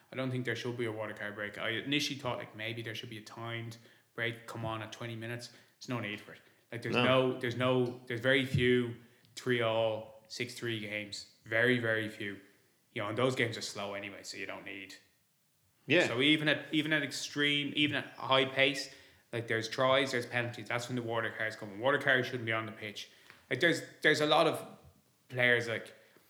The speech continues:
Speaker 1: this is a secondary thing. So I, I started something, but, like, coaches don't, coaches don't always have the game's interests in their best heart. They're very, like, super knowledgeable about the game.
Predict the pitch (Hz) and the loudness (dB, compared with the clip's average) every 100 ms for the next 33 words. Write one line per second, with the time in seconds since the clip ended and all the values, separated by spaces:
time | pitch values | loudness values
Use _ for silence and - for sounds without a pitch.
0 | - - - _ - 135 151 151 131 147 | -20 -20 -20 _ 4 6 8 8 8 10
1 | 143 151 139 139 143 123 147 127 - 117 | 10 10 10 10 10 8 4 4 2 2
2 | 107 - 120 - 127 131 120 131 127 113 | 4 4 4 8 10 10 6 4 2 -2
3 | - - - 131 123 131 127 - - - | -6 -12 -2 2 4 4 2 -2 -18 -20
4 | - _ _ _ _ _ - 151 170 190 | -20 _ _ _ _ _ 6 8 10 6
5 | 180 - 156 156 151 - - 147 - 156 | 2 8 10 10 4 -2 -10 2 6 6
6 | - 143 165 165 160 160 165 - 147 135 | 4 8 8 10 10 10 8 6 6 4
7 | - 127 143 143 131 143 - 139 - - | 0 6 8 8 6 2 4 0 0 0
8 | 135 135 131 127 - 131 156 - - - | 4 6 6 4 6 6 6 4 -14 -18
9 | - 123 107 131 143 139 123 113 101 - | 10 10 12 12 12 12 10 8 4 -4
10 | 107 107 - 131 139 127 104 104 92 92 | 0 0 8 10 10 8 8 8 6 2
11 | 90 98 95 90 95 95 | 2 0 0 -2 -2 -4